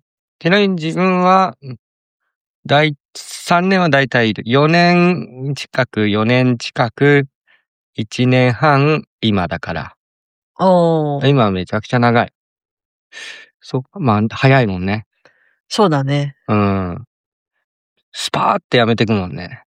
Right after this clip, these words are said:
Speaker 1: いや、すごいなと思うよ。本当、決-、
Speaker 2: <laughs>
Speaker 1: 決断が早い。本当に。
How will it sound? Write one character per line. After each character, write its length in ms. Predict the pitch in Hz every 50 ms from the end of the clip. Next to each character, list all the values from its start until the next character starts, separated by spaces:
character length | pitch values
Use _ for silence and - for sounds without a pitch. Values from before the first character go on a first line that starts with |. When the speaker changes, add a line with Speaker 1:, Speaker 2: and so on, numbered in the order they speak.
| _ _ _ _ _ _
Speaker 1:
い 60 | - 110
や、 100 | 110 92
す 220 | - - - 110
ご 160 | 110 135 151
い 60 | 139
な 140 | 104 107 98 -
と 120 | - 101
思 140 | 92 92 90
う 40 | 87
よ。 220 | 90 98 - _ _ _ _ _ _ _
本 140 | 107 101 95
当、 200 | - 110 101 87
決-、 400 | - - - 233 202 139 131 120 -
Speaker 2:
<laughs> 20 |
Speaker 1:
決 300 | - - 127 - - 151
断 220 | 165 156 151 147
が 80 | 143 135
早 200 | 113 127 127 123
い。 80 | 107 - _ _ - - - - - - - 285 - -
本 160 | 127 127 127
当 180 | 127 117 127 113
に。 180 | 113 117 131